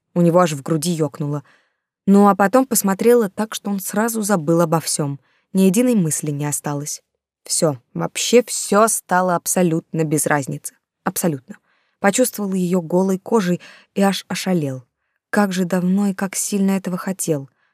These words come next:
Живот от возбуждения мгновенно свело острым спазмом. Сквозь вязкий туман, заполонивший голову, голос Макса прорывался, как назойливая помеха. Как же он не вовремя явился.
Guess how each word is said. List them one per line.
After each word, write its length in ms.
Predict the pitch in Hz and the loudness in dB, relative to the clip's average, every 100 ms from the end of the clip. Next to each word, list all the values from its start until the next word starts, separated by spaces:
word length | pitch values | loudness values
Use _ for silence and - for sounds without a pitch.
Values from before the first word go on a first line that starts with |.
| _ | _
Живот 340 | 180 185 208 | 0 4 4
от 120 | 196 190 | 2 0
возбуждения 600 | 170 165 151 190 202 190 | 0 0 2 2 4 2
мгновенно 560 | 170 156 151 170 175 | 2 0 2 2 2
свело 380 | 170 160 151 156 | 0 0 0 0
острым 380 | 196 180 - 170 | 0 -2 0 -2
спазмом. 540 | - - 143 135 139 139 _ _ _ _ _ | -2 0 -2 -2 -10 -14 _ _ _ _ _
Сквозь 340 | - - 202 196 | -12 0 2 6
вязкий 340 | 214 226 214 | 4 4 0
туман, 400 | 190 180 208 233 - _ _ _ _ | -2 0 2 2 -4 _ _ _ _
заполонивший 680 | 190 190 214 208 214 185 208 | 0 4 6 6 4 2 -4
голову, 560 | 180 196 196 190 190 180 _ | 2 4 4 2 0 -2 _
голос 480 | 196 180 202 196 - | -2 4 4 4 2
Макса 340 | 185 185 - | 2 0 -2
прорывался, 640 | 185 185 165 160 165 - 175 | -2 0 2 2 2 0 -2
как 200 | 175 - | -2 -2
назойливая 560 | 156 143 151 147 147 | -2 0 0 2 0
помеха. 520 | - 156 147 135 - - _ _ _ _ _ - | 0 0 0 -4 -8 -16 _ _ _ _ _ -4
Как 240 | 240 208 | -2 -2
же 120 | - | -2
он 300 | 180 170 143 | 0 0 -2
не 100 | 143 | -4
вовремя 460 | 127 170 165 156 151 | 0 2 2 0 -4
явился. 580 | 135 139 - - - | -4 -8 -8 -10 -14